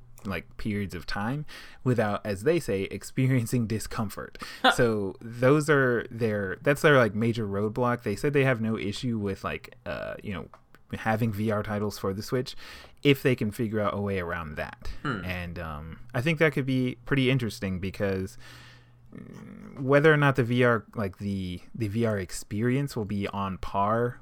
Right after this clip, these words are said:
Speaker 1: with, uh, for example, like, an H T C Vive, I think is interesting because the H T C Vive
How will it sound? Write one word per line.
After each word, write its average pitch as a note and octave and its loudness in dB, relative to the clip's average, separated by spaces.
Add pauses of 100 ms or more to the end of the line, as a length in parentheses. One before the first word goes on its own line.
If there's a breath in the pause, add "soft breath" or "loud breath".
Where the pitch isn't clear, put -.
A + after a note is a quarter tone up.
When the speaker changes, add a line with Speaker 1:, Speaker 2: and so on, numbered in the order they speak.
Speaker 1:
with, G2 -4 (200)
uh, F2+ -4
for G2 -6
example, F#2+ -6
like, F2 -6
an G#2 -4
H F#2+ -6
T G#2 -6
C G2 -6
Vive, G#2+ -6 (320 loud breath)
I A#2+ 2
think C#3 0
is A2+ -2
interesting A#2+ -4
because A2 -2
the G#2+ -4
H D3 -4
T E3 -4
C C#3+ -4
Vive G2+ -4